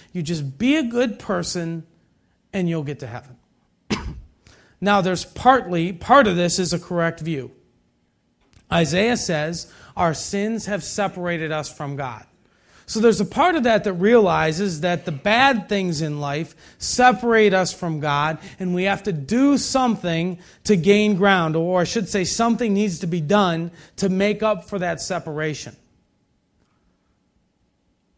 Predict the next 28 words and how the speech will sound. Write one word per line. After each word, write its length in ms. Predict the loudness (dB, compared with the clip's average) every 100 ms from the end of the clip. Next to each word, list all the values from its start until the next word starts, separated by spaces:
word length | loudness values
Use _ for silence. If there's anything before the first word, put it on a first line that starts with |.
| 0
But 280 | 0 0
some 220 | -2 0 0
of 100 | 0
you 180 | -2
might 340 | -2 -2 -2 -6
think 400 | -8 -6 -6 -6
that 380 | -4 -2 -4 -4
by 180 | -2 -2
doing 560 | -4 -2 -2 -2 -2
good 340 | 0 0 0 -2
things, 840 | -8 -4 -4 -6 -8 -10 -12 -16 _ _ _ _ _ _ -10
you 60 |
know, 60 | -6
you 180 | -4 -4
examine 560 | -4 -4 -2 0 0
your 180 | -2 -4
life 380 | -4 -2 -2 -4
to 120 | -10
see 280 | -8 -6 -6
whether 320 | -4 -4 -4
there 240 | -4 -4 -2
are 240 | -2 -2
enough 360 | -4 -6 -6 -6
good 320 | -2 -2 -4
things 460 | -6 -4 -4 -6
and 220 | -6 -6 -4
good 260 | -6 -6
thinking, 680 | -10 -6 -4 -6 -10 -12 -16